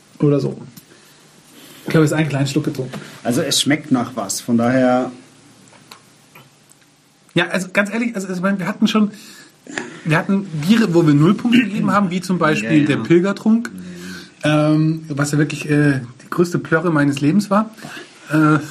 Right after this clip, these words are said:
Speaker 2: Na, ich will's mir gar nicht mehr anschauen.
Speaker 3: aber, äh, also deswegen, das war null. Und wenn ich das dagegen, ja, also, hm.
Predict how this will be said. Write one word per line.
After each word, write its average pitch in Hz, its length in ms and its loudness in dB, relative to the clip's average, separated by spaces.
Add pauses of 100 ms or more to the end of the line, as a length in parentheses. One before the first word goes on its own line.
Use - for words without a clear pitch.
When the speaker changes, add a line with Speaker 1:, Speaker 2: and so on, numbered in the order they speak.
Speaker 2:
Na, 147 340 4
ich 135 140 -6
will's 165 300 0
mir 127 160 0
gar 131 180 0
nicht 127 140 0
mehr 110 160 -2
anschauen. 107 380 -4 (720)
Speaker 3:
aber, 151 400 0 (120)
äh, 175 60 -14 (760)
also 160 120 4
deswegen, 170 680 2
das 160 180 0
war 147 140 2
null. 254 480 4 (1160)
Und 175 240 2
wenn 170 80 4
ich - 80 -2
das 180 160 -4
dagegen, 185 380 0
ja, 139 280 2 (260)
also, 147 380 0 (240)
hm. 147 280 2